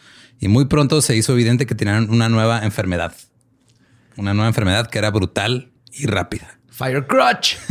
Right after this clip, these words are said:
Speaker 1: <laughs> Comenzaba con úlceras en los genitales.
Speaker 2: Ajá.
Speaker 1: Más o menos un mes después llegaba un dolor insoportable. Diez semanas después, un sarpullido que parecía varicela, úlceras en la boca,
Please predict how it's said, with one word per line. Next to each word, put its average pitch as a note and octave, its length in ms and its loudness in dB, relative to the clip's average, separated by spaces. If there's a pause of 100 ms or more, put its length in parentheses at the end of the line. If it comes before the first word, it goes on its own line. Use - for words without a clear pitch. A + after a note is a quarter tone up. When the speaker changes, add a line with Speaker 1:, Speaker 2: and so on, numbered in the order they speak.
(500)
Speaker 1:
<laughs> - 600 -20
Comenzaba C#3 600 2
con C3+ 160 2
úlceras C3+ 340 2
en C3 80 2
los A#2 100 0
genitales. C3 720 -2
Speaker 2:
Ajá. G#2 500 -6
Speaker 1:
Más G2+ 200 0
o - 20 2
menos A2 220 2
un A#2 100 4
mes A2+ 120 2
después B2 320 0
llegaba G#2 560 -2
un A2+ 180 2
dolor G#2 260 2
insoportable. C3 800 -2 (560)
Diez B2+ 300 2
semanas A#2+ 320 4
después, C#3 380 0
un A#2 140 2
sarpullido A2 520 0
que G#2 100 -4
parecía G2 340 -2
varicela, B2+ 580 0 (320)
úlceras B2+ 460 2
en D3 80 2
la D#3 80 4
boca, C#3 460 0